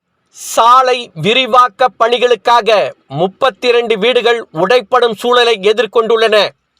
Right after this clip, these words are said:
அதில் தமது வீடும் அடங்கும் என்று ராமன் கூறினார். இதற்கு இங்குள்ள குடியிருப்பாளர்கள் ஆதரவு தெரிவித்துள்ளனர். ஆனால், தங்களுக்கு எதிராக சில தரப்புகள்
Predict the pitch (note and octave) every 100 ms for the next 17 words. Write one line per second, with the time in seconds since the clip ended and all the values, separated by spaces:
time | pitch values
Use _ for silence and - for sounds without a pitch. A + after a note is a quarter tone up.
0 | - - - _ E3+ F#3+ A#3+ F#3+ - _
1 | E3+ G3 A3+ G#3 E3+ B3 B3+ A#3 - -
2 | E3+ B3 B3+ A#3+ A3+ A3 A3+ G3+ - C#3+
3 | F3+ G#3+ A#3+ B3 - A#3+ A#3 A3 G3 -
4 | _ _ _ _ _ _ _ D#3 G#3+ B3+
5 | G3 A#3 E3 - _ _ D3+ F#3+ A#3 A#3+
6 | B3+ C4 - A#3 B3+ B3+ B3 - A3+ A3+
7 | G3+ G#3+ - _ _ _ F3 G#3+ A#3+ B3+
8 | B3 A3+ B3 B3 A#3 B3+ A#3+ A#3+ A3+ -
9 | _ _ _ _ - _ E3 G#3 A3+ A3+
10 | C#3+ _ _ _ F#3 A3+ A#3 B3+ G3 B3+
11 | F#3+ G3+ C4 B3 G#3+ G#3 B3 - _ _
12 | - B3 A#3+ - G#3+ A#3 C4 C4 A#3 B3+